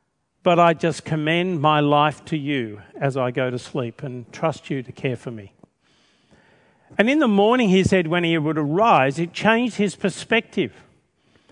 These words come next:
That rather than waking up and saying, "Lord, uh, what's my agenda today?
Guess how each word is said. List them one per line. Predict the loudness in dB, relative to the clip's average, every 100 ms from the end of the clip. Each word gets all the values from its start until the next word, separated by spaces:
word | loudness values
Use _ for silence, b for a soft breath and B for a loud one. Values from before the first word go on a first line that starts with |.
| b b b b b b
That | -2 -2
rather | 4 4 4
than | 0 2
waking | 6 4 4 2 4
up | 4 2
and | -4
saying, | 2 2 4 0
"Lord, | 0 2 2 0 2
uh, | 4 4 2 -2 B B B _ _ -4
what's | -2 0
my | 0 2
agenda | 2 2 0 0 -2
today? | 0 2 2 2 -2